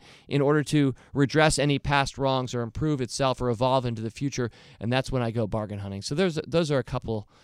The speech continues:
of, of times when I'll do that. Thanks, Hodges. Next one up is at J Norman Ulich. And Jeff, you and I have traded notes some over the years. Jeff, you asked, and I hope I pronounced your last name correctly, "On the technical front, do you have any screeners like P E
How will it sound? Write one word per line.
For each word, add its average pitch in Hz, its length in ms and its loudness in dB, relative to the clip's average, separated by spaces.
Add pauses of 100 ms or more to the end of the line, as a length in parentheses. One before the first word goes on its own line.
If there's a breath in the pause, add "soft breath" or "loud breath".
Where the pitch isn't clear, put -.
(200 soft breath)
of, 104 320 -6
of 104 180 -12
times 113 300 -4
when 107 80 -8
I'll 104 120 -8
do 104 160 -6
that. 98 200 -8
Thanks, 160 200 -4
Hodges. 131 380 -4 (480 soft breath)
Next 190 180 2
one 226 120 6
up 240 120 4
is 170 300 4 (180)
at 190 240 6 (140)
J 180 300 6
Norman 175 400 6
Ulich. 220 640 8 (300)
And 120 300 -2
Jeff, 180 280 0
you 147 80 2
and 135 100 0
I 131 80 0
have 123 80 -2
traded 135 280 -2
notes 131 240 -2
some 139 180 -2
over 127 140 -2
the 127 100 -6
years. 156 300 -4 (320 loud breath)
Jeff, 175 200 4
you 185 140 4
asked, 180 260 2
and 123 120 -2
I 127 180 0
hope 190 160 0
I 139 80 2
pronounced 113 380 -4
your 113 80 -2
last 110 200 -4
name 107 180 -4
correctly, 123 420 -4 (280 loud breath)
"On 160 160 6
the 165 60 4
technical 185 500 2
front, 143 280 4
do 190 100 0
you 226 80 4
have 208 180 4
any 190 140 2
screeners 170 580 2
like 131 220 2
P 180 140 0
E 139 440 2